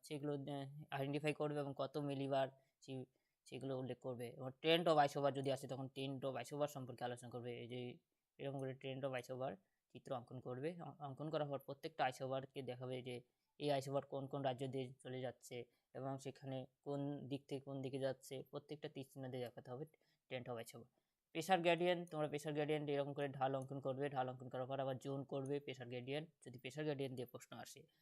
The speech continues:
এখন যদি উইন্ড কন্ডিশন দিয়ে যদি প্রশ্ন আসে, তাহলে উইন্ড কন্ডিশনের জন্য তোমাদের যেমন এই যে বিভিন্ন ধরনের ডিরেকশনগুলো জানতে হবে এবং সে ম্যাপে খুঁজতে হবে যে কোন দিকে কোন ডিরেকশন আছে,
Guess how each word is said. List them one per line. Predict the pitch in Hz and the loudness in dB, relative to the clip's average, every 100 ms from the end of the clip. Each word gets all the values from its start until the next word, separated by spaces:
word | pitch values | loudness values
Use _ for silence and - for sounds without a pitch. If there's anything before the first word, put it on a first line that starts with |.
| _ _ _ _ - | _ _ _ _ -2
এখন | 151 196 | 0 4
যদি | 190 185 | 6 8
উইন্ড | 175 196 190 | 8 8 6
কন্ডিশন | 180 180 170 170 | 6 6 6 6
দিয়ে | 165 | 6
যদি | 156 151 | 6 4
প্রশ্ন | 151 147 - 151 | 0 -4 0 0
আসে, | 139 151 | 2 2
তাহলে | 143 | 2
উইন্ড | 139 151 | 4 2
কন্ডিশনের | 151 151 151 151 151 | 0 -2 -2 0 0
জন্য | 147 143 | 2 0
তোমাদের | 139 139 143 143 | 2 4 4 4
যেমন | 139 135 135 135 156 165 - | 2 0 -2 -6 -14 -20 -12
এই | 127 | -2
যে | 139 135 131 139 131 139 127 | 2 2 0 -4 -6 -6 -2
বিভিন্ন | 139 143 | 2 4
ধরনের | 143 | 4
ডিরেকশনগুলো | 135 135 143 147 139 139 | 4 2 0 -2 0 2
জানতে | 135 131 123 | 2 0 0
হবে | 139 147 170 | 2 4 4
এবং | 151 139 131 - _ _ | 2 -2 -6 -10 _ _
সে | - 151 135 | -6 -6 -2
ম্যাপে | 135 135 156 | -2 0 -2
খুঁজতে | - 170 - | -4 -4 0
হবে | 135 | 2
যে | 135 | 2
কোন | 143 156 | 0 0
দিকে | 160 160 | 2 0
কোন | 156 143 | 0 0
ডিরেকশন | 139 135 139 | -2 -2 -6
আছে, | 123 - | -6 -6